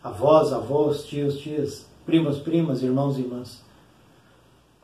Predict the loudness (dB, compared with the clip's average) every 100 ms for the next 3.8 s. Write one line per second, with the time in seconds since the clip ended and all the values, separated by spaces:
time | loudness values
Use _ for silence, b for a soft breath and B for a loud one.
0 | _ _ 2 4 6 10 10 10 8 6
1 | 2 2 6 6 4 0 -4 -4 4 6
2 | 6 4 -2 8 10 10 10 8 8 4
3 | 4 6 6 4 0 -8 -16